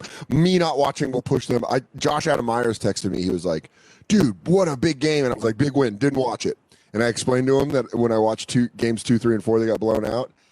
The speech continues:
And, uh, I was expecting Josh Adam Myers to be like, "Yeah, you know, like, you should have watched. You, you're not good." And he just wrote back,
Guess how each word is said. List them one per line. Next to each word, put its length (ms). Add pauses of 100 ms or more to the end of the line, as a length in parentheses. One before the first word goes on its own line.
(380)
And, 320
uh, 320 (120)
I 60
was 100
expecting 400
Josh 220
Adam 220
Myers 260
to 60
be 120
like, 340 (520)
"Yeah, 320
you 160
know, 300
like, 300 (220)
you 80
should 200
have 80
watched. 460
You, 80
you're 260
not 180
good." 200
And 140
he 100 (120)
just 180
wrote 140
back, 200